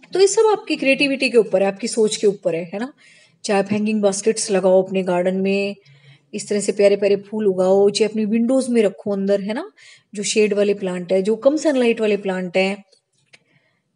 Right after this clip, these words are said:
और बिल्कुल इस तरह से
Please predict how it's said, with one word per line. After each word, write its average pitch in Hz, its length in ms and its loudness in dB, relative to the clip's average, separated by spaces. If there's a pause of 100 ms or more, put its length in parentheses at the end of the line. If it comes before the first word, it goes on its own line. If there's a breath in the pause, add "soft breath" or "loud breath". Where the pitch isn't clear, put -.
(920)
और 185 200 -8 (760)
बिल्कुल 269 360 -6
इस 233 200 -10
तरह 226 160 -6
से 220 160 -6